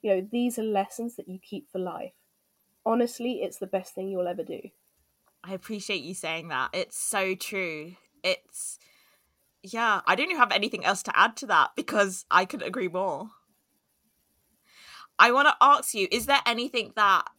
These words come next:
Speaker 2: because you've got so much wisdom, and do you know what? I just basically wanna give you the mic to, like, dive into that and to give you that platform. But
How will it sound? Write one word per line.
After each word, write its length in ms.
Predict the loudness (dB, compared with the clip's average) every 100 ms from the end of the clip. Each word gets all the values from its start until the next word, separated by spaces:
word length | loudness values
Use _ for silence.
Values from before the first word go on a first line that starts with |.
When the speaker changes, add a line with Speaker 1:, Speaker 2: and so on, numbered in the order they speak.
| _ _ _ _
Speaker 2:
because 280 | -4 -2 -2
you've 220 | 0 -2
got 200 | 0 -2
so 220 | -2 -2 0
much 260 | 0 0
wisdom, 680 | -4 -6 -6 -6 -6 -10 -14 _
and 400 | 0 0 -2 -10 -18 _
do 120 | -12 -6
you 40 |
know 140 | -2 2
what? 180 | 2 2
I 100 | 0
just 220 | -2 -4
basically 380 | -4 -4 -4 -4
wanna 160 | -4 -6
give 160 | -8
you 120 | -8
the 100 | -8
mic 500 | -10 -4 -2 -2 -6 -8
to, 180 | -8
like, 260 | -4 -4 -4
dive 320 | 0 0 0
into 220 | -6 -6
that 240 | 2 4 4
and 80 | 2
to 240 | -2 -4 -6 -16 -20 -6
give 160 | -4
you 60 | 0
that 220 | 0 0
platform. 540 | -2 -4 -2 -6 -4 2
But 200 | 2